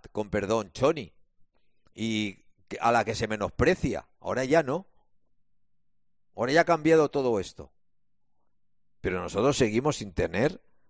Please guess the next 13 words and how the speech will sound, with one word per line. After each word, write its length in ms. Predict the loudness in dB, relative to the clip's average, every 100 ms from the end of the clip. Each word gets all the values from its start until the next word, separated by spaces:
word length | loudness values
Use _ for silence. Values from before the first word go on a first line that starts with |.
| _
de 120 | -6
verdad, 300 | -4 -2 -4 -6
ningún 420 | -12 -8 -8 -6
tipo 300 | -4 0 2
de 100 | 2
relato 420 | 2 0 -2 0
de 100 | 0
lo 120 | 0 -2
que 80 |
es 60 | -4
nuestro, 500 | -4 -4 -2 -2 -6 _ _ _ -12
nuestra 340 | -10 -6 -6
historia. 560 | -4 0 0 0 -2